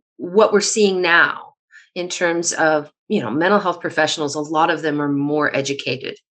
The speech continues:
about kink. And so how do you figure out, um, what level of kink awareness, kink friendliness you need in your therapist, what questions to ask?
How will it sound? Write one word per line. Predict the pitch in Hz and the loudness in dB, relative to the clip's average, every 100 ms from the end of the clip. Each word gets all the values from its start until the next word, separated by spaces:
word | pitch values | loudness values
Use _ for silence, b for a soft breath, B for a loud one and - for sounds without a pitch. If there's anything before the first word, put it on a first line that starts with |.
| _ B B | _ B B
about | - 143 - - | 0 2 0 -2
kink. | 143 117 - - b b | -6 -6 -8 -20 b b
And | 190 | -4
so | - 170 | -2 -2
how | - 196 196 | 0 2 2
do | |
you | 202 185 | 2 -2
figure | - 202 175 170 | -6 -4 0 4
out, | 165 147 143 - _ _ _ _ - | 6 6 4 0 _ _ _ _ -10
um, | 160 151 143 - | -6 -6 -6 -10
what | 170 196 - | 0 2 2
level | 190 190 165 143 131 - _ | 4 2 4 0 0 -8 _
of | - - | -12 -6
kink | 190 - | -4 -2
awareness, | 160 151 151 151 - | 2 4 4 2 -4
kink | - 160 | -8 -10
friendliness | - 151 156 147 143 143 156 | -6 -4 -2 -2 -2 -4 -2
you | 151 | 0
need | 185 208 - - _ _ _ _ - | 2 2 0 -12 _ _ _ _ -4
in | 160 | -2
your | 139 | 0
therapist, | 127 143 127 123 - - | -2 -2 -2 -2 -6 -4
what | 170 | -4
questions | - 180 - 139 127 | 0 0 0 -4 -6
to | - | -4
ask? | - - - - | -4 -6 -10 -16